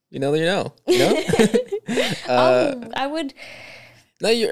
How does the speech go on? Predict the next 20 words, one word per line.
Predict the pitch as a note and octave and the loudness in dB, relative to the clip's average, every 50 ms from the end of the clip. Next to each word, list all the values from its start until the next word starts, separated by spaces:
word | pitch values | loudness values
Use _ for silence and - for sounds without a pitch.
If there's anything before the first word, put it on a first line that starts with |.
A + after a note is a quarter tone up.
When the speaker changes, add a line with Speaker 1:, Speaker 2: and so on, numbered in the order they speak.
| - F3 | 2 2
Speaker 1:
honestly, | G#3 B3 C#4 B3+ B3+ A#3 | 2 2 2 0 0 2
you're | A3 G#3+ | 0 0
pretty | - A3+ G3 D3 | 0 0 -2 -2
fit, | - - A#2+ G2+ F2 | 0 0 0 0 0
though. | F#2 F#2 | 0 0
Like, | F#2 F#2+ G2 G#2+ | 2 2 2 0
I | |
ain't | B2+ C#3 | 0 -2
gonna | C#3 C3 B2 | -2 -4 -4
front. | A#2+ - B2 C3 C3+ - - - - _ - | -2 0 0 0 -2 -4 -6 -16 -20 _ -6
Like, | - G#2+ G#2+ G2 | -4 -4 -2 0
there's | A2 A2+ A#2 - | 0 -2 0 -2
been | C3 A#2+ | -4 -6
times | A2+ - A2+ G2+ G#2 G#2+ A2+ A2+ A2 | -4 -6 -4 -4 -4 -4 -6 -6 -6
where, | G#2 G2 F#2+ F#2+ F#2 F2+ F#2 F2+ G1+ - | -6 -4 -2 -2 -2 -2 -2 -4 -6 -8
um, | D2+ D2 C#2 C#2 C2+ | -10 -12 -12 -12 -10
uh, | D#2+ G2+ A#2 A#2 | -12 -12 -12 -14
we | - G2 G2 G2 G2 G2 | -12 -10 -8 -6 -6 -6
run, | F#2 F2 F#2 F2+ F#2 F#2+ G2 A#2 _ _ _ _ _ | -6 -6 -8 -8 -8 -10 -12 -14 _ _ _ _ _
like, | - F2+ E2+ E2 E2+ - - _ | -12 -10 -10 -10 -12 -14 -20 _